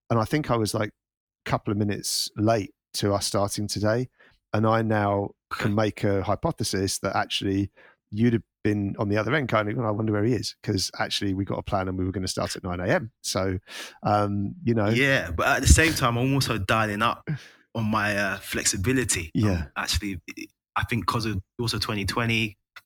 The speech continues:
Speaker 2: covid, all this other stuff, um, I, I've, yeah, I've made a lot of, uh, headway in terms of being
Speaker 1: Nice.
Speaker 2: adaptable,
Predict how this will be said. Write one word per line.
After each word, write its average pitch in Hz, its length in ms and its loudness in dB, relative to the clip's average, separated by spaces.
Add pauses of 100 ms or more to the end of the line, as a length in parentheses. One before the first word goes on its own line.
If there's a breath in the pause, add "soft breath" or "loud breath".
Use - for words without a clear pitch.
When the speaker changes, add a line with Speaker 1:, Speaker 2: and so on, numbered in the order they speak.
Speaker 2:
covid, 110 480 0
all 110 80 -2
this 107 140 -2
other 101 160 -2
stuff, 110 400 -2 (400)
um, 107 300 -2 (460)
I, - 180 0
I've, 220 160 -4 (240)
yeah, 110 160 -2
I've 101 100 -10
made 110 380 0
a 101 40 -8
lot 98 220 -4
of, 98 100 -8
uh, 101 220 -4 (480)
headway 95 380 -4
in - 80 -20 (160)
terms 95 200 -6
of - 80 -20
being 104 300 -4
Speaker 1:
Nice. 90 120 -8
Speaker 2:
adaptable, 85 400 -10